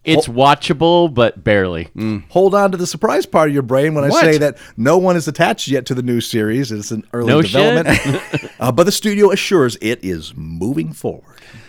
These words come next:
Speaker 2: Uh, we gotta name this. Um, uh, it's, uh, s-,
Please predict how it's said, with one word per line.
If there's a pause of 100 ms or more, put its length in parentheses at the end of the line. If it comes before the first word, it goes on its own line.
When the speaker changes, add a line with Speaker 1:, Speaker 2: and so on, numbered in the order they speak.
(140)
Speaker 2:
Uh,
we
gotta
name
this.
Um, (760)
uh,
it's,
uh,
s-,